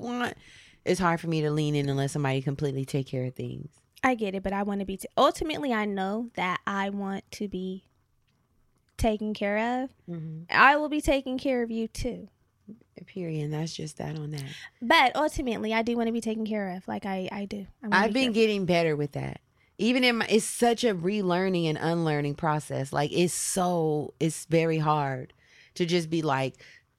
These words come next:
Speaker 1: to resist the urge to wanna take care of myself, 'cause that's how I figure, like, "Don't worry, I got it. Don't worry,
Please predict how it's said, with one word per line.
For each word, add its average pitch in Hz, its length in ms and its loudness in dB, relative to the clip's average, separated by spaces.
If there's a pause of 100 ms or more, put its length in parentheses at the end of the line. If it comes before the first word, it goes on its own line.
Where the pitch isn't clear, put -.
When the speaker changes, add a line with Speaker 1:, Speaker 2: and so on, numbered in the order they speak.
(600)
Speaker 1:
to 214 120 4
resist 196 400 4
the 185 140 4
urge 190 260 2
to 180 100 0
wanna 165 200 2
take 180 220 2
care 208 160 4
of 175 80 2
myself, 147 360 0
'cause 165 120 0
that's 170 180 2
how 185 140 2
I 160 160 2
figure, 170 380 2
like, 147 160 0
"Don't 190 160 6
worry, 156 160 4
I 147 80 2
got 143 140 2
it. 131 140 -2 (140)
Don't 180 200 4
worry, 175 200 0